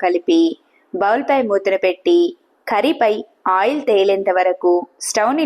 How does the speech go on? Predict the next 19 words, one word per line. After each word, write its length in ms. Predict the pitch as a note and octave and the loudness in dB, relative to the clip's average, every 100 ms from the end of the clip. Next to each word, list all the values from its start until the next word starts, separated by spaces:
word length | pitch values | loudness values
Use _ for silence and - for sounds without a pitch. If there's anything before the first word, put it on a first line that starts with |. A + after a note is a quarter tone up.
| A3+ | 2
లో 80 | A#3 - | 0 0
ఫ్లేమ్లో 360 | A#3 A#3 A3+ G#3+ | -2 0 2 2
ఉంచి 200 | A3+ A#3 F#4 G3+ | 0 -2 0 0
ఉడికించండి. 680 | F#3+ F#3 F#3+ F#3 F3+ F3 E3 _ _ _ _ _ _ _ - | 0 -2 -2 -4 -2 -2 -2 _ _ _ _ _ _ _ -4
గ్రేవీ 320 | F3+ G3+ A#3+ E4 B3+ | 0 2 2 -2 -2
కాస్త 280 | G#3+ A#3 B3 A#3 | -4 -4 -6 -4
చిక్కబడి 560 | A3+ - G3+ F#3+ F3+ F3+ F3 _ _ _ - | -4 -2 -2 0 0 0 -2 _ _ _ -4
కర్రీపై 400 | G#3 C4+ E4 C#4+ C#4 G#3 | -2 -2 0 -2 -2 -2
ఆయిల్ 200 | G3 G3+ G3+ | 0 0 0
తేలగానే 580 | F#3+ F#3+ F#3 F#3 F3+ F3+ F3 - _ _ - | 2 2 0 -2 -4 -6 -6 -12 _ _ -8
సన్నగా 400 | A#3 G#3 A#3 C#4 D#4 | -4 0 0 0 0
చాప్ 220 | C#4 A3 A3+ | -2 -2 -2
చేసిన 240 | A3+ G#3+ G3 | -2 0 0
కొత్తిమీర 380 | F#3+ F#3+ F#3+ F#3+ F#3+ | 0 0 2 2 2
తరుగును 300 | F3+ F3 F3+ | 0 0 0
వేసి 340 | F3 F3+ - E3+ E3+ - _ _ _ - | 0 0 2 2 2 -4 _ _ _ -6
కర్రీని 340 | G#3+ B3 D#4+ D4+ | -2 0 0 -2
ఒకసారి 440 | G3+ G#3 G#3 F#3+ F#3+ F#3+ | -2 -2 -2 -2 0 0
కలిపి 380 | F3+ F3 F3 | -2 0 2